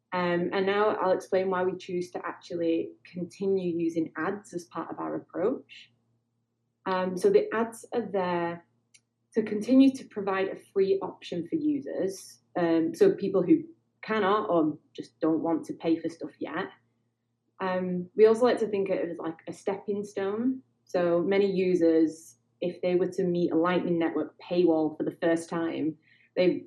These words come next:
might just immediately click away because obviously they have no idea what it is.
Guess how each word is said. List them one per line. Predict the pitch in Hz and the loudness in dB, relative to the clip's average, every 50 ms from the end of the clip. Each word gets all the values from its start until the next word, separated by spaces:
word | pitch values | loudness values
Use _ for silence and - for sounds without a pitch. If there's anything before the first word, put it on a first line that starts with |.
| _ | _
might | - 170 165 165 | -2 0 2 4
just | 208 202 208 - | 4 2 2 4
immediately | 208 196 190 180 180 165 175 180 - - | 4 4 4 2 2 0 0 -2 -2 -4
click | - - 170 165 - 156 | -6 -6 -10 -8 -6 -4
away | 156 160 151 151 151 151 | -4 -2 0 0 -2 -2
because | 160 156 - 156 156 - _ _ _ | -4 -4 -6 -6 -6 -6 _ _ _
obviously | - - 170 170 - 175 156 | -14 -14 -14 -8 -6 -4 -2
they | 156 156 | 0 0
have | 156 156 165 151 - | 0 -2 -4 -4 -2
no | 165 156 156 151 151 | 0 0 2 2 0
idea | 147 143 151 151 143 | 0 0 0 0 0
what | 147 143 139 | 0 -2 -2
it | 123 - - | -4 -6 -4
is. | 143 131 113 131 160 - - - - | -4 -2 0 0 0 -2 -2 -10 -18